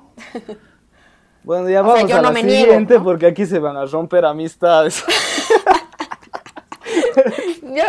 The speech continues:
Speaker 3: yo estoy súper tranquila, yo solo estoy dando mi punto de vista.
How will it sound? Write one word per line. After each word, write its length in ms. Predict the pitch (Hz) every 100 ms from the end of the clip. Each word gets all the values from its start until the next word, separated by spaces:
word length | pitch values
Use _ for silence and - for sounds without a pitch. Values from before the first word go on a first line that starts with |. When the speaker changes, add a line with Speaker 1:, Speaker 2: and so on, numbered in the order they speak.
| 285
Speaker 3:
yo 60 | 311
estoy 460 | 466 453 480 440 403
súper 200 | 277 220
tranquila, 580 | 208 202 - 202 190 196
yo 140 | 254
solo 220 | - 185
estoy 280 | 226 220 214
dando 260 | 233 240 240
mi 120 | 202
punto 340 | 175 190 190
de 180 | 208 180
vista. 360 | 170 175 170